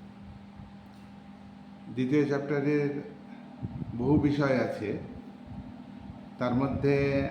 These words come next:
আজকে যেটা আলোচনা করছি সেটা হলো রোমান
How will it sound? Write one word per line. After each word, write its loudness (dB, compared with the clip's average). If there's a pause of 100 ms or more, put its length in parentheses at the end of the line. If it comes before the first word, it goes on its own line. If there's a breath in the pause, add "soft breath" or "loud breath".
আজকে 0 (680)
যেটা 2
আলোচনা 2
করছি -2
সেটা -2
হলো 2 (1040)
রোমান 6